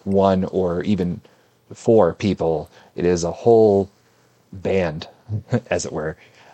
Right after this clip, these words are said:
of people that are required to get this done. And you see that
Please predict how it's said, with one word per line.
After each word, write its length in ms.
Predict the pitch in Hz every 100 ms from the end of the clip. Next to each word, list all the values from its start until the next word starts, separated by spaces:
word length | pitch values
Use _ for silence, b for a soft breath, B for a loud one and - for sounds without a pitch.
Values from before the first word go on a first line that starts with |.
| b
of 360 | - 92 85 -
people 340 | 107 87 82
that 180 | 82 80
are 60 | 85
required 640 | 80 - 87 90 90 85
to 240 | - - 90
get 220 | 85 -
this 180 | 85 -
done. 320 | 76 - 196 _ _ _ _ _ _ _ _ _ _ -
And 120 | 101
you 80 | 104
see 140 | 135
that 260 | 117 98